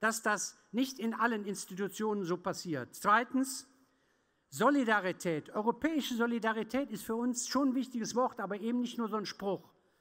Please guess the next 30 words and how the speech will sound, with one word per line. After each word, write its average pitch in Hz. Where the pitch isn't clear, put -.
sondern 240
das 240
muss 277
dann 247
auch 226
realisiert 202
werden. 135
Das -
kann 277
man 277
nicht 269
nur 233
einfordern, 240
wenn 220
man 220
Hilfe 247
von 214
anderen 214
braucht, 214
sondern 233
die 214
muss 220
man 226
auch 214
geben, 226
wenn 214
andere 247
die 180
Hilfe 170
brauchen. 143